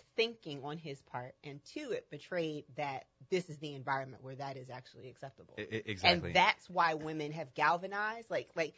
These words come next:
Speaker 1: and I think that the source of
Speaker 2: Well,
Speaker 1: what
Speaker 2: some women, some women have galvanized, because I've
Speaker 1: Well
Speaker 2: seen, I've seen a debate on both sides.
Speaker 1: Because then there, there's the intersectional nature of being black and woman,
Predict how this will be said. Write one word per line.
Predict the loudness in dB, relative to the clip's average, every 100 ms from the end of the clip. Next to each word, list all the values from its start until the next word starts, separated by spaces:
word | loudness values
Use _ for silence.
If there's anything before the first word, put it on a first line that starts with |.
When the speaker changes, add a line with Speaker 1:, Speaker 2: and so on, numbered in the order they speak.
| -8
Speaker 1:
and | 2
I | 2
think | 2 0
that | 0 0
the |
source | -4 0 0 0
of | -2
Speaker 2:
Well, | 2
Speaker 1:
what | 4 10
Speaker 2:
some | 10 10
women, | 8 6 4
some | 8 8
women | 10 8 6
have | 6
galvanized, | 6 6 4 -2 -4
because | 2 8
I've | 8
Speaker 1:
Well | 6
Speaker 2:
seen, | 2 4 6
I've | 6 6
seen | 4
a | 4
debate | 6 10 10 10
on | 6 8
both | 6 6
sides. | 6 8 8 8 4 2
Speaker 1:
Because | 2 2
then | 2 2
there, | 2 2
there's | -2
the | -2
intersectional | -4 0 0 0 -4 -4
nature | -2 -4 -4
of | -6 -4
being | -6 -6
black | -4 2 2 0
and | -4
woman, | -2 -2 -4